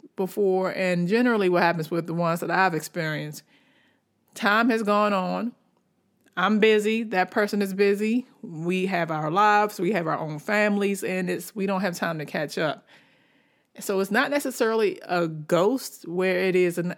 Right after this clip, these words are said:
an outgrow. And I'll go into outgrowing friendships in the future because I believe there's so much to unpack here when it comes to those type of friendships. But sometimes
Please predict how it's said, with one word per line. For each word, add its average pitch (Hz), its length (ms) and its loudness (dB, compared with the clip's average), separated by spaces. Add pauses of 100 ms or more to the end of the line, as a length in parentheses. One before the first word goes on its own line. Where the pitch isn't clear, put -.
an 175 140 -4
outgrow. 165 580 -4
And 165 100 -4
I'll 220 160 0
go 202 200 2
into 180 320 -4
outgrowing 160 600 -2
friendships 160 720 -6 (800)
in 180 140 -2
the 165 80 0
future 170 340 -6
because 170 260 -4
I 165 80 0
believe 165 540 0
there's 160 240 -2
so 175 260 0
much 160 420 -4
to 170 220 -8
unpack 160 520 -6
here 151 400 -4 (180)
when 202 200 -8
it 151 60 -10
comes 160 280 -8
to 160 80 -8
those 151 200 -4
type 160 220 -6
of 185 80 -16
friendships. 170 500 -6
But 165 300 -6 (640)
sometimes 247 640 0